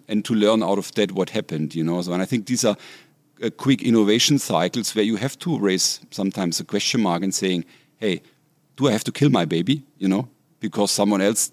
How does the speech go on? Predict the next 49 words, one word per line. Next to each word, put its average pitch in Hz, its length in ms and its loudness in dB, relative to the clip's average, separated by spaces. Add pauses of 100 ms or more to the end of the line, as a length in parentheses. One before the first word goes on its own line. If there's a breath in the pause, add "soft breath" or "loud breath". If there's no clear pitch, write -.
(140)
did - 220 -8
greater, 101 260 2 (420)
uh, 90 100 -4 (200)
did 98 100 -4
a 92 40 -6
greater 107 260 0
job, 92 340 -4
or 90 160 0
how 107 140 -2
can 117 180 0
I 104 60 2
build 127 280 2
on 110 100 2
someone 101 340 0
else's 107 280 2
idea 95 540 0 (540 soft breath)
to 123 100 -4
support - 440 2
that?" 95 120 0
That's 101 160 -4
a 113 40 0
bit 107 160 2
outward 107 420 2
mindset 98 520 0
you 101 60 -4
should 98 220 -6
have 98 280 -4
in 92 100 -8
terms 95 300 -2
of 95 280 -8 (400 soft breath)
how 101 80 -2
can 104 180 -2
I 95 160 0
support 92 400 -2
others, 113 500 -2 (100)
how 95 140 -8
can 95 200 -2
I 95 120 0
train 95 400 0
and 90 100 2
educate 92 560 -4
people, 101 420 -2 (600 soft breath)
uh, 95 200 0
in 95 100 2
a 90 60 0
proper 104 320 0
way, 90 200 2
but 98 160 0
h-, 95 180 -8